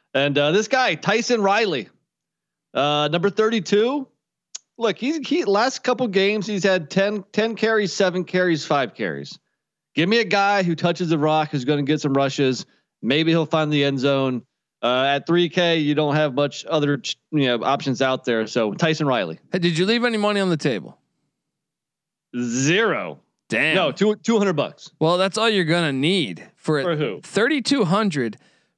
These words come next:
Speaker 2: Brandon Walters. I understand Riley's got thirty-seven rushes and Walters only has fifteen. Walters has more yards. Um, and he's a senior. Walters is a senior. He, they're gonna go to Walters more likely than they are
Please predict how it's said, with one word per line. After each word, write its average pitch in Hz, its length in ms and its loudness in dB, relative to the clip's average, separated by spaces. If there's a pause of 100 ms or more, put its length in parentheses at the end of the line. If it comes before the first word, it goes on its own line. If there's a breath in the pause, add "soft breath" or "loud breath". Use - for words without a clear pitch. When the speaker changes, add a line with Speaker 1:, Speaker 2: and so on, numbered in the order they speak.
Speaker 2:
Brandon 233 460 0
Walters. 202 360 0
I 175 120 2
understand 254 400 0
Riley's 202 300 2
got 196 180 0
thirty-seven 196 460 0
rushes 180 400 0
and 147 80 0
Walters 160 360 0
only 165 180 0
has 156 160 0
fifteen. 170 560 -2
Walters 185 360 0
has 170 180 0
more 185 240 2
yards. 156 540 0 (800)
Um, 165 440 2 (840)
and 285 260 2
he's 269 200 2
a 240 60 2
senior. 311 520 2
Walters 247 460 0
is 294 100 0
a 277 100 2
senior. 302 480 2
He, 202 120 2
they're 233 200 0
gonna 294 200 0
go 269 140 2
to 254 80 2
Walters 208 640 2
more 220 200 2
likely 214 540 0
than 208 200 0
they 208 140 2
are 196 360 2